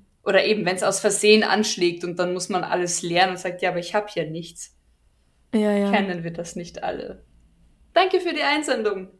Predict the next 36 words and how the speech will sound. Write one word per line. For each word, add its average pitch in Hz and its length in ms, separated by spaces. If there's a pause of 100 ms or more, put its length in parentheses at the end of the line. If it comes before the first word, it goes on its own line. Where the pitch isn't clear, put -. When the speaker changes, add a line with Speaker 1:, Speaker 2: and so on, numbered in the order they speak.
(140)
Speaker 2:
Ganz - 220
ehrlich, 190 260
es - 140
interessiert 220 480
niemanden, 180 480
was 170 160
ein 190 80
dreizehnjähriges 180 800
Kind 202 260
macht. 220 300 (340)
Speaker 1:
Ach, 339 160
im 214 220
Dorf? 170 560 (420)
Für 214 140
Gerede? 185 680 (160)
Immer, 156 380 (160)
immer 170 220
gut. 156 420 (560)
Ich 294 240
hab 277 120
was 214 220
von 196 220
Sarah. 160 640
Sarah 220 340
schreibt, 214 440
und - 140
ich - 240
liebe 170 580
diese 175 300
Geschichte. 170 600 (840)
„Hallo, 254 160
liebe 262 260
Amrei 208 440
und 214 200
liebe 165 200
Franziska. 170 680